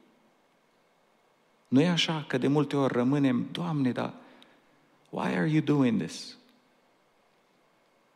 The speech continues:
De ce trec pre unde trec?” Ani de zile nu înțelegeam de ce, uh,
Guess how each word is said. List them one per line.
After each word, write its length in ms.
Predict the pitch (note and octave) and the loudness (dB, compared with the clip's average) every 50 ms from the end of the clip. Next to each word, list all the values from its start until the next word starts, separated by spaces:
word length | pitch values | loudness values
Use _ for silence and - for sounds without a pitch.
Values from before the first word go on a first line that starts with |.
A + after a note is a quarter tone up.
| _ _ _ _ _ _ _ | _ _ _ _ _ _ _
De 120 | - D3 | -4 -2
ce 180 | D#3 - G#3 G3+ | 0 0 -2 0
trec 300 | G#3 F#3+ F3+ E3 - - | 0 0 0 0 -2 -4
pre 140 | - D3 C3 | -2 0 2
unde 200 | B2+ A#2+ A#2+ A2+ | 2 2 0 0
trec?” 380 | - - A#2 A2 - - - - - - _ _ _ _ _ _ _ _ - - - - - - - - - - - - - - - _ _ _ _ _ _ _ - - - - - | -4 -6 -6 -8 -8 -10 -16 -20 -20 -20 _ _ _ _ _ _ _ _ -20 -20 -20 -20 -20 -20 -20 -20 -20 -20 -20 -20 -20 -20 -20 _ _ _ _ _ _ _ -18 -18 -18 -8 -2
Ani 340 | - F3 F#3+ A3+ A3+ A3 G#3 | 2 6 8 10 10 10 10
de 120 | G#3 G3+ | 10 8
zile 600 | F3 E3 D#3 F#3 G3+ F3 D3 B2+ A2+ A2 G#2+ - - - - - - - - - - - - - | 6 4 2 2 2 2 2 0 0 -4 -6 -10 -14 -20 -20 -20 -20 -20 -20 -20 -20 -20 -12 -2
nu 260 | - C#3+ F3 A#3 A#3+ | 4 8 10 10 12
înțelegeam 600 | A3+ G3 F3+ - F#3+ F3 F3 E3+ D#3+ G3 F#3+ F3+ | 10 10 8 6 4 6 6 6 6 4 4 4
de 80 | E3 D#3+ | 4 2
ce, 260 | D#3 - G3 - - - - - - - - | 4 4 2 2 0 -2 -10 -18 -20 -8 -2
uh, 160 | - F3 - | 0 0 0